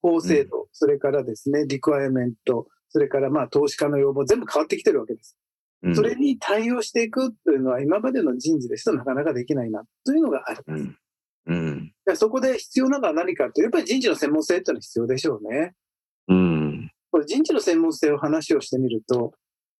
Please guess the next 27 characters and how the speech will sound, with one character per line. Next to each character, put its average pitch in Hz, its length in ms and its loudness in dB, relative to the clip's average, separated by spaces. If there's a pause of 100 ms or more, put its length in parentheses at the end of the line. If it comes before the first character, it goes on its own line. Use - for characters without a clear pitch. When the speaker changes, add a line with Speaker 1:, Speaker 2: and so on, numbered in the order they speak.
(340)
Speaker 1:
日 320 100 4
本 339 160 2
の 330 80 2
人 330 180 2
事 311 120 -2
っ 240 60 -6 (140)
て - 80 0
本 - 160 -2
当 311 120 0
に 254 80 2
専 220 200 0
門 208 140 2
性 180 140 2
が 160 100 2
な 139 160 -2
い 107 80 -10 (260)
と 120 80 0
い 117 60 0
う 117 40 -4
の 113 100 -2
は 107 180 -6 (240)
痛 131 180 -2
感 110 180 -4
し 120 140 -10
ま 104 80 -8
す - 140 -10
ね。 165 180 -2